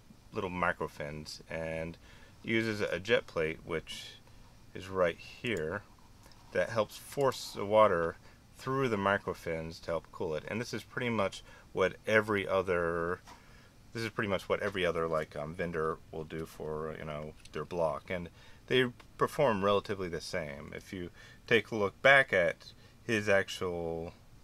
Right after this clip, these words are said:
his actual review of this, it was actually X E nine, you're gonna see that out of all these blocks, they kind of perform relatively the same. I mean, they're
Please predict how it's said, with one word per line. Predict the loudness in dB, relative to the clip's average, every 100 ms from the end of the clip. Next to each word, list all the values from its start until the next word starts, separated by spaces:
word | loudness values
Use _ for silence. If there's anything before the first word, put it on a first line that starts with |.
| -20 -20 -20 -20 -20 -20 -20 -20 -10
his | -2
actual | 0 -2 -4 -4 -4
review | -8 -6 -2 0 2
of | 2 2
this, | -2 -6 -6 -8
it | -4
was | -4 -2
actually | -2 -2 -6 0
X | 0 0 -8
E |
nine, | 0 2 2 -2 -8 -14 -20 -20 -20 -12
you're | -6
gonna | -2 -2
see | -4 -4 -2
that | 2 4 4 0 -8 -20 -20 -20 -4 2
out | 2
of | 0 0
all | 2 2
these | -2
blocks, | -6 0 2 0 -4
they | -6
kind | -4
of | -6
perform | -6 -6 -2 0 2
relatively | 2 0 -8 -6
the | -8
same. | -8 -6 -6 -8 -12
I | -10
mean, | -8 -8 -8 -12 -18 -16 -18 -18 -4
they're | 2 6 6 4 0